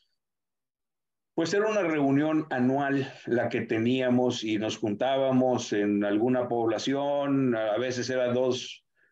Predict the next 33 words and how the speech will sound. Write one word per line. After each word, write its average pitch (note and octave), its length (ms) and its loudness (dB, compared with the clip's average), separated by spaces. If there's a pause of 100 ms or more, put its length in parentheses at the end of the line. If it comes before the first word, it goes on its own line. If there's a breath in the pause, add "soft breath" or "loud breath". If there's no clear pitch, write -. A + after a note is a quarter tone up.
(160)
este, A2 460 0
don-, A#2 320 0
que A#2+ 120 0
era C3+ 220 -2
cuando A#2+ 260 0
había B2+ 280 0
el A#2+ 180 0
cambio B2+ 400 0
de A#2 140 0
consejo A#2 520 -2
dire-, A#2 460 0
directivo, C#3+ 920 0 (120 loud breath)
había - 300 4
cuestiones B2 560 0
técnicas, D3 840 -2 (220)
pero E3 180 2
nos E3 220 2
veíamos F3 560 2
una F3+ 180 4 (100)
vez E3+ 200 -2
al E3 100 0
año C#3 400 0
porque G#2 220 -6
estábamos C#3 440 2
muy C#3+ 160 6
retirados. B2 720 0
En A#2+ 120 -2
ocasiones, D3 580 0 (240)
a B2 80 -2
mí D#3 80 2
me F3 140 2
tocó D3 260 0
ser D3+ 400 -2